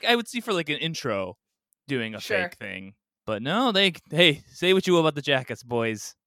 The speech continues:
Speaker 1: They ain't faking it, you know? See, that's a more of an Absolutely Productions kind of thing, is to fake some of 'em. Anyway. <laughs>
Speaker 2: <laughs>
Speaker 1: Dick House is more genuine than Absolutely, for better or worse. I'm just putting it out there. There's more irony poisoning involved in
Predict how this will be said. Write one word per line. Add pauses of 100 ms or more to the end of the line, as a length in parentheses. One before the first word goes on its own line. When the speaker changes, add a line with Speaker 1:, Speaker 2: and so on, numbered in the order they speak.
Speaker 1:
They
ain't
faking
it,
you
know? (140)
See,
that's
a
more
of
an
Absolutely
Productions
kind
of
thing,
is
to
fake
some
of
'em. (680)
Anyway.
<laughs> (520)
Speaker 2:
<laughs> (1400)
Speaker 1:
Dick
House
is
more
genuine
than
Absolutely, (240)
for
better
or
worse.
I'm
just
putting
it
out
there.
There's
more
irony
poisoning
involved
in